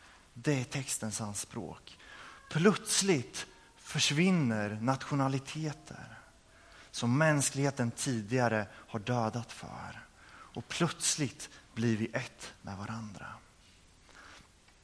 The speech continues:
Det här är den tredje predikan och sista predikan som vi har i en,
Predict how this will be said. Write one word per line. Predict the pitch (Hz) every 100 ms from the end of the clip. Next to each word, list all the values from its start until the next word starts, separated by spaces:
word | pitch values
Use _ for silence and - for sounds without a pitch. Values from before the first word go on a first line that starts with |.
| - - - - - - - - - - - _ -
Det | 170
här | 220
är | 196
den | 175
tredje | - 220 214 156 156 247
predikan | - 175 196 220 - 127 110 110 113 - -
och | 135
sista | - 190 - 202
predikan | 170 160 185 185 147 123
som | 143
vi | 147
har | 147 143
i | 139
en, | 139